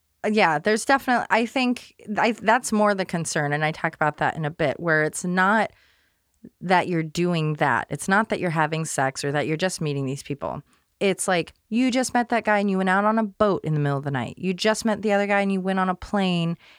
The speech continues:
and you went to the Bahamas to go stay. You just met this guy and you're going to his house. So yeah, it's definitely more the destructive choices because she's putting herself in dangerous situations than it is like,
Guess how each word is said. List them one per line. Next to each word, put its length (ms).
and 100
you 60
went 140
to 20
the 80
Bahamas 840
to 140
go 160
stay. 420
You 200
just 280
met 180
this 160
guy 140
and 80
you're 100
going 160
to 60
his 100
house. 380
So 140
yeah, 200
it's 200
definitely 500
more 480
the 80
destructive 640
choices 840
because 300
she's 160
putting 180
herself 340
in 60
dangerous 380
situations 680
than 140
it 100
is 260
like, 280